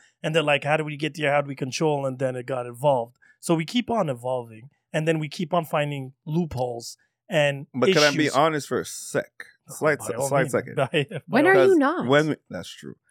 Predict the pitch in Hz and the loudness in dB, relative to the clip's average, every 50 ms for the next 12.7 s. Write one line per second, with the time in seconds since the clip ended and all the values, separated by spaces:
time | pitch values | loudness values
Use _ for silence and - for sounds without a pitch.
0 | - - - - 110 131 156 170 175 156 117 76 92 120 135 151 160 156 147 127 | -20 -12 -4 0 2 4 4 4 2 -2 -2 -2 0 2 2 2 2 0 -4 -6
1 | - _ - 120 123 127 131 139 160 156 - - 113 107 104 104 104 107 110 113 | -6 _ -2 0 2 4 4 2 2 2 0 2 2 2 2 0 -2 -4 -4 -4
2 | 117 113 113 110 101 92 85 110 92 104 107 110 104 - 85 85 90 113 - _ | -2 -2 -4 -2 -2 -2 -2 -2 0 2 4 2 2 2 -2 -6 -6 -8 -10 _
3 | _ _ _ _ _ _ _ _ _ _ _ _ _ _ 151 147 170 143 - 156 | _ _ _ _ _ _ _ _ _ _ _ _ _ _ -8 -8 -6 -6 -4 -6
4 | 123 110 92 - 196 - 135 123 110 - - - - - 120 120 113 110 107 107 | -6 -6 -8 -12 -14 -14 -14 -14 -14 -14 -14 -14 -6 0 2 4 4 4 4 2
5 | 85 98 123 139 139 127 123 117 120 120 117 113 110 104 107 104 104 101 113 113 | 2 2 2 2 2 2 0 0 0 0 2 2 4 4 2 2 2 2 4 4
6 | 117 110 107 98 101 98 104 117 113 110 - - 113 107 104 120 113 110 101 104 | 4 4 2 0 -4 -6 -6 -6 -6 -6 -4 -4 -4 -2 0 -2 -2 0 -2 -4
7 | - - 113 - 98 104 98 92 92 - 104 110 104 101 104 - 120 110 113 113 | -4 -4 -4 -2 -2 -2 -4 -4 -4 -4 -6 -4 -2 -2 0 4 4 4 4 2
8 | 117 131 160 - - 117 - - 107 85 117 143 196 - _ _ - 156 139 120 | -2 -4 -4 -4 -4 -6 -4 -2 -2 -2 0 -2 -4 -6 _ _ -6 -6 -6 -6
9 | - _ _ _ _ _ _ _ _ - 113 120 131 139 139 135 135 156 156 143 | -8 _ _ _ _ _ _ _ _ -2 2 4 6 6 6 4 2 2 0 0
10 | 127 123 117 - 101 - 104 95 92 90 87 95 95 - - - 107 104 - - | 0 -2 -2 -4 -6 -4 -4 -2 -2 -2 -4 -4 -6 -8 -6 -4 -4 -4 -4 -4
11 | 127 123 127 127 120 - - _ _ _ _ _ _ _ - - 107 113 110 104 | -4 -2 -2 -2 -2 -4 -6 _ _ _ _ _ _ _ -2 0 2 2 2 0
12 | - - _ - - 139 135 - - - 71 69 107 175 | -4 -8 _ -10 -8 -6 -6 -6 -6 -6 -4 -4 -4 -4